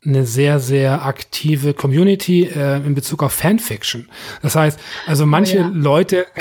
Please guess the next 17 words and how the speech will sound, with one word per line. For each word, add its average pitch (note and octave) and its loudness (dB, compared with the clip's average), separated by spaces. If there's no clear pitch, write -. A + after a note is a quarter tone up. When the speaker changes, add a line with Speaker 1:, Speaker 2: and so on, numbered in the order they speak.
Speaker 1:
<laughs> G3 0
manche F3+ 2
Leute, F3+ 2
ähm, E3 0
sch-, C#4 -6
spinnen G3+ 0
sich F#3+ 0
dann F3 2
ihre D3+ 0
eigenen, D#3+ 2
äh, C3+ -2
Fantasien D#3 2
um F3+ 2
Geschichten, E3+ -2
um E3 -4
Charaktere D3+ 0
herum. C#3 0